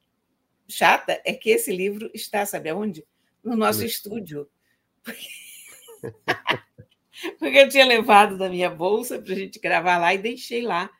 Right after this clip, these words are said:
Speaker 1: Mas eu vou pedir pro Antônio botar a capinha aqui na gravação. É o novo livro do Garcia Marques, o,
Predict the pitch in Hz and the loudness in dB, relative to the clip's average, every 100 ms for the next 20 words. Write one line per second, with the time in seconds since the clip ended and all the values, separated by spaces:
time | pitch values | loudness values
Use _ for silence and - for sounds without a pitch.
0 | _ _ _ _ 277 269 165 135 - - | _ _ _ _ 4 6 4 0 -14 -18
1 | _ _ _ _ _ _ - 220 208 190 | _ _ _ _ _ _ -6 -2 -2 -2
2 | 180 180 180 220 190 185 170 214 170 170 | -6 -4 -6 -4 -4 -4 -8 -6 -4 -6
3 | 196 - 170 185 185 185 165 160 170 _ | -8 -14 -8 -8 -8 -14 -12 -12 -14 _
4 | _ _ _ _ _ - 180 160 151 139 | _ _ _ _ _ -20 -16 -12 -8 -4
5 | 143 147 156 - 185 180 _ _ _ _ | -4 -4 -4 -6 -6 -8 _ _ _ _
6 | _ _ _ _ _ _ - 277 269 - | _ _ _ _ _ _ -2 0 0 0
7 | 247 233 233 220 185 185 180 185 190 - | 0 2 2 0 2 0 -2 -6 -6 -10
8 | 160 175 170 - 165 165 - 175 160 135 | -14 -10 -8 -4 -2 -2 -4 -4 -4 -6
9 | 131 _ 131 135 143 143 143 143 | -8 _ -16 -12 -10 -8 -10 -12